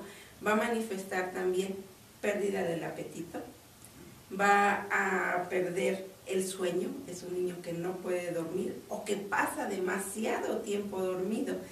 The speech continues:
En los adolescentes es más frecuente que lejos de que se les quite el sueño, estén mucho más tiempo dormidos y se la pasen sin querer comer,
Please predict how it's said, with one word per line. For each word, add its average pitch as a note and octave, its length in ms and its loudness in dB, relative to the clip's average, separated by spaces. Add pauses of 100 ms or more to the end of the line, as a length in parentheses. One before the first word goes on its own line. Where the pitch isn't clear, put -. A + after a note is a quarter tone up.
(200)
En F#3+ 140 6
los G3 160 4
adolescentes G3 680 2
es G#3+ 120 -2
más G#3+ 240 -2
frecuente F#3+ 580 -4
que F3+ 160 0
lejos G3+ 300 0
de - 80 -2
que - 120 -8
se E3+ 140 -2
les - 120 -4
quite - 320 -4
el G3+ 60 -6
sueño, F#3 360 -2 (480)
estén F#3 420 -4
mucho F#3 240 -4
más F3+ 380 -4
tiempo F#3 400 -2
dormidos F3+ 720 -2
y - 60 -6
se - 120 -6
la E3 220 -2
pasen A3 380 -2 (380)
sin A3+ 240 2
querer - 380 0
comer, G3 440 0